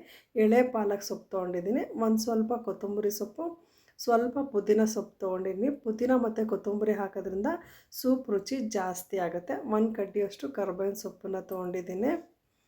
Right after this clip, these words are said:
ನಾ ಇಲ್ಲಿ ಸ್ವಲ್ಪ ಕೊತ್ತಂಬರಿದು ಕಡ್ಡಿ, ಎಳೆದು ನಾಟಿ ಕೊತ್ತಂಬರಿ ಸೊಪ್ಪಿನ ಕಡ್ಡಿಗಳು ತೊಗೊಂಡಿದ್ದೀನಿ. ಇದು ಹಾಕೋದ್ರಿಂದ ಸೂಪು ರುಚಿ ಚೆನ್ನಾಗಾಗುತ್ತೆ, ಕುಡಿಬೇಕಾದ್ರೆ ಚೆನ್ನಾಗ್ ಅನ್ಸುತ್ತೆ. ಸ್ವಲ್ಪ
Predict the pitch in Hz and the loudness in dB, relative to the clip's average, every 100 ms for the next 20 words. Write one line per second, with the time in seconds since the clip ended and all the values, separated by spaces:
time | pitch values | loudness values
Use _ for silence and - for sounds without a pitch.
0 | _ _ _ _ - 240 247 254 302 - | _ _ _ _ -6 4 8 8 6 4
1 | 226 214 220 220 285 247 220 226 220 220 | 4 6 4 2 0 2 2 4 6 6
2 | 214 277 220 180 233 220 185 196 214 233 | 6 2 0 -2 0 2 4 4 4 4
3 | 233 196 190 190 247 214 208 202 202 - | 2 2 0 -2 0 0 0 -2 -2 -4
4 | 180 220 220 208 175 196 202 196 190 185 | -4 -2 0 -2 -4 -4 -4 -6 -6 -8
5 | 190 185 220 339 - _ - _ 233 254 | -8 -4 -2 -4 -6 _ -20 _ 2 4
6 | 262 262 247 233 262 247 - 214 214 240 | 6 6 4 4 2 2 2 2 2 0
7 | 214 - 220 214 190 196 202 190 185 285 | 0 -2 -4 -4 -2 -2 -2 -4 -4 -4
8 | 277 220 220 208 208 180 233 262 - 202 | -2 2 4 2 -2 -4 -4 -4 -4 -6
9 | 190 190 190 180 190 - 330 - _ _ | -6 -6 -8 -10 -10 -8 -10 -10 _ _
10 | _ - 294 269 - | _ -6 0 0 0